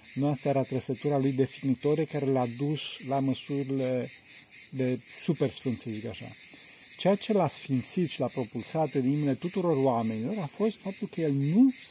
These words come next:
se număra pe sine. Adică nu mai exista eu,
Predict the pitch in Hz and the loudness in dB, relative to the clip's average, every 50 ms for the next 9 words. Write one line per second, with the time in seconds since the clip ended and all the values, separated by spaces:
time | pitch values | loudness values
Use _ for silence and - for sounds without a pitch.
0 | - - - - 151 156 160 160 - - - - - - - - - - 127 135 | -6 -4 2 4 4 4 4 2 -2 -8 -16 -18 -18 -18 -18 -8 -2 2 4 6
1 | 139 131 127 123 123 127 127 131 131 127 - - - - 127 110 - - 180 160 | 6 6 6 4 4 4 4 4 2 0 -4 -10 -10 -8 -6 -6 -2 2 4 4
2 | 139 113 95 - - - - - - - - - - - - - - - - - | 4 4 2 -2 -10 -18 -18 -18 -16 -16 -18 -18 -18 -18 -18 -18 -18 -20 -18 -18
3 | - - - - - - 135 131 127 - - 143 139 160 180 196 196 185 151 151 | -18 -18 -18 -18 -10 -6 -6 -4 -4 -2 0 0 2 4 4 4 4 2 0 -2
4 | 143 - - 170 - - - 135 131 147 156 151 139 117 101 95 92 | -4 -4 -4 -6 -6 -4 -4 -2 2 4 6 6 6 6 4 0 -4